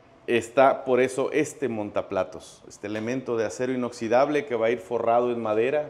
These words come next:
perimetralmente, el cual va a bajar los platillos y va a subir los platos ya sucios, ya utilizados.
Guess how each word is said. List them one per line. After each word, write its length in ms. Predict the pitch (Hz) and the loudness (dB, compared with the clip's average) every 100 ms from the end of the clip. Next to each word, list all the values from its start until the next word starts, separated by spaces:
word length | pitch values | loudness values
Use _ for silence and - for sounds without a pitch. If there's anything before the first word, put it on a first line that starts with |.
| - | -6
perimetralmente, 920 | 95 92 92 104 107 113 127 135 156 - - - - - - | -8 -6 -4 -2 -2 -4 -8 -8 -12 -12 -20 -20 -20 -20 -16
el 100 | - | -2
cual 200 | 120 117 | 0 4
va 80 | |
a 40 | 127 | 4
bajar 300 | 117 - 127 | 4 2 -2
los 160 | 131 | -2
platillos 680 | - 120 117 156 139 160 180 | -2 -4 -2 -8 -4 -4 -4
y 100 | - | -6
va 80 | 110 | -2
a 40 | 113 | -2
subir 300 | 113 110 110 | -2 -4 -2
los 160 | 95 | -4
platos 400 | - 98 92 92 | -4 -4 -4 -8
ya 300 | 87 80 80 | -6 -6 -6
sucios, 520 | - 104 90 - 60 - | -12 -10 -10 -10 -12 -10
ya 80 | 76 | -10
utilizados. 840 | 85 90 82 - 104 92 - - | -8 -10 -8 0 0 0 -6 -20